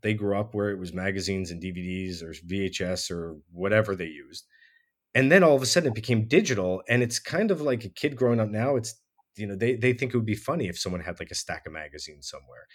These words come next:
And fi-, let's be honest, if you found a stack of magazines from your grandpa, it would be kinda quaint and cute. You'd find it funny. You'd be like, "Oh, look, all these old," unless they're really, like, freaky <laughs> magazines. I'm talking, you know, like, you found, like, a Playboy or something, then that's fine.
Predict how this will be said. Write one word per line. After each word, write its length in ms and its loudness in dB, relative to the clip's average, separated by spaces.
And 160 2
fi-, 200 0
let's 220 0
be 140 2
honest, 320 0
if 100 -6
you 60 -4
found 180 0
a 40 4
stack 400 2
of 100 0
magazines 560 2
from 100 -4
your 100 0
grandpa, 280 0
it 40 2
would 120 4
be 100 4
kinda 220 2
quaint 320 0
and 80 -6
cute. 320 -4
You'd 160 -2
find 200 4
it 60 2
funny. 300 -2
You'd 160 -2
be 80 6
like, 220 6
"Oh, 80 6
look, 360 4
all 140 0
these 260 -4
old," 240 -6
unless 240 0
they're 120 2
really, 300 0
like, 220 -6
freaky 480 4
<laughs> 60 -2
magazines. 560 4
I'm 120 2
talking, 400 -2
you 140 6
know, 120 4
like, 180 0
you 60 -6
found, 240 2
like, 140 2
a 40 -2
Playboy 480 4
or 80 2
something, 380 -4
then 140 2
that's 200 4
fine. 540 4